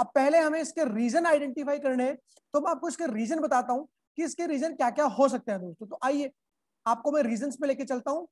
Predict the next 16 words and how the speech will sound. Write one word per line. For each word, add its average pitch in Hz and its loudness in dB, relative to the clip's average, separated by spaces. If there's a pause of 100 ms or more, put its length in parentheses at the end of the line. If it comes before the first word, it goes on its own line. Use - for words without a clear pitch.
(160)
तो 254 -6
आप 302 2
ये 285 -2
reasons 285 -4
note 254 0
भी 220 -2
कर 294 0
सकते 269 -6
हैं। 330 -4 (440)
तो 311 -8
पहला 302 0
क्या 330 0
reason 311 0
हो 269 0
सकता 254 -2
है? 247 0